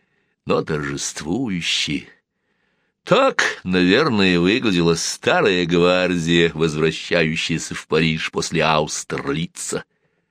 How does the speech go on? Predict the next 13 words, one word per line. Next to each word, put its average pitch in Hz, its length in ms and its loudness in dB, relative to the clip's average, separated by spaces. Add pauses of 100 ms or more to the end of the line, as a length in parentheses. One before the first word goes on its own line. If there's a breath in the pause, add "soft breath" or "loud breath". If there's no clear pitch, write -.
(600)
Они 78 440 0
увидели 73 680 -4
дом, 120 500 0 (680)
пылающий 107 760 -2
красками. 82 720 -6 (800)
Они 69 240 -10
засмеялись, 58 1120 -10 (640)
и 64 100 -12
усталость 107 840 -4
их 95 60 -8
как - 200 -8
рукой 82 400 -8
сняло. 69 480 -10